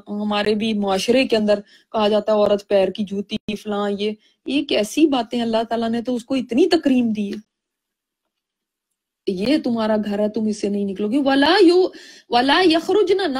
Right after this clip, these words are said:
وہ خود نکلیں، ان کو خود بھی نہیں ضرورت ہے کہ اب میرا کیا رہ گیا، اس نے تو مجھے طلاق ہی دے دیا، چلو سامان اٹھایا۔ وہ ہر وقت یہ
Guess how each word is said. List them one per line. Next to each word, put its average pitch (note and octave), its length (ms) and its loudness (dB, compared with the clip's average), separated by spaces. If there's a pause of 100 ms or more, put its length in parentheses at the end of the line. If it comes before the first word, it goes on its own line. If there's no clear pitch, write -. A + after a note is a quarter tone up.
وہ A4+ 100 2
خود F4+ 220 0
نکلیں، F4+ 480 -2 (1000)
ان B3 100 -12
کو F#4 120 -6
خود E4+ 160 -2
بھی E4 180 -2
نہیں B4+ 180 -4
ضرورت F4+ 460 -2
ہے B3 60 -10 (600)
کہ C#4 100 -10
اب A#3 180 -6
میرا C4+ 320 -4
کیا A#3 260 -4
رہ G#3 140 -2
گیا، G3+ 180 -6
اس G3+ 160 -10
نے G#3 60 -10
تو G#3+ 60 -10
مجھے G#3 160 -6
طلاق G3 340 -10
ہی G#3+ 60 -8
دے G#3+ 100 -6
دیا، G#3 280 -6
چلو G#3 300 -8 (500)
سامان G#3 480 -4
اٹھایا۔ G3+ 400 -2 (360)
وہ A3+ 500 0
ہر A3+ 180 0
وقت A3 300 0
یہ G#3+ 320 0